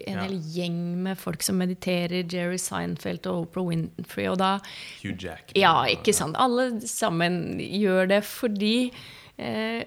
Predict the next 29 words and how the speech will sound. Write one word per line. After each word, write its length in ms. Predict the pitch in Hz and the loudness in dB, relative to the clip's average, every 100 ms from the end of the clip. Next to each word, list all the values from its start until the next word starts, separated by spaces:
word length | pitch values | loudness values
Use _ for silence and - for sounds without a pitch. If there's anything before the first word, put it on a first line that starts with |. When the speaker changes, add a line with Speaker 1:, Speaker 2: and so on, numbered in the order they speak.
| - | 0
Speaker 1:
og 80 | 233 | 2
jeg 120 | 214 | 4
må 120 | 254 | 2
si 200 | - 226 | 0 0
at 120 | 214 | 2
en 160 | 233 220 | 2 2
del 280 | 202 180 180 | 2 2 2
av 60 | |
meg 120 | 202 214 | 2 0
liksom, 220 | 208 208 | 2 0
ha, 240 | 202 196 | 2 2
ha, 240 | 190 190 190 | 4 4 4
himler 320 | 202 196 160 | 4 4 2
litt 200 | 165 165 | 0 -2
med 180 | 214 185 | -2 0
øynene 120 | 160 | -2
over 100 | 165 | -2
det 80 | 185 | -2
og 40 | 165 | -2
sånn, 160 | 220 233 | -2 -2
men 80 | 214 | -2
samtidig 440 | 233 233 196 202 | -4 -4 -2 0
så 240 | 233 247 254 - - - | 2 2 0 -10 -20 -6
liker 480 | 214 202 196 180 - 226 | 0 2 2 0 -2 0
jeg 220 | 214 233 - | 2 2 0
at 220 | 208 - | -6 -4
det 100 | 233 | -4
er, 240 | - 196 208 - _ _ _ | 0 -2 -2 -6 _ _ _
eh, 140 | - | -4